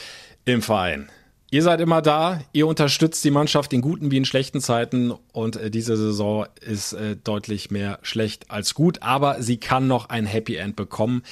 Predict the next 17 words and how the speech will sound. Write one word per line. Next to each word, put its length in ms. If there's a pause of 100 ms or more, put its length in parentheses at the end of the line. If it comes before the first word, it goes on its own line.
(100)
Es 180
ist 200
noch 160
alles 260
möglich. 540
Es 160
ist 400
jetzt 320
das 240
Finale 540 (220)
am 140
vierunddreißigsten 720
Spieltag 580
gegen 320
Schalke 460
null 240
vier. 340